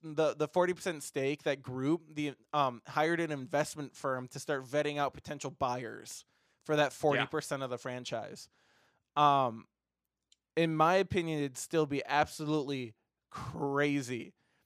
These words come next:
Speaker 1: if Snyder sold the team.
Speaker 2: Well, and another thing that Pat, I, uh, 'cause I small s-, or I saw a small clip snippet of, uh, Pat and, uh, A J's show today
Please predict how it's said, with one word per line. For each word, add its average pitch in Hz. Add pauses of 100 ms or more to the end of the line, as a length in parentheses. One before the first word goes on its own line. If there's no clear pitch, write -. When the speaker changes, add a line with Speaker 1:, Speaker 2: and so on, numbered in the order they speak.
Speaker 1:
if 139
Snyder 131
sold 107
the 107
team. 101 (1800)
Speaker 2:
Well, 170 (560)
and 160
another 165
thing 175
that 156
Pat, 160
I, 139
uh, 139
'cause 147
I 143 (180)
small 156
s-, - (100)
or 139
I 127
saw 185
a 147
small 156 (200)
clip 151 (580)
snippet 143
of, 120 (200)
uh, 117
Pat 139
and, 120 (100)
uh, 107 (220)
A 139
J's 120
show 120
today 113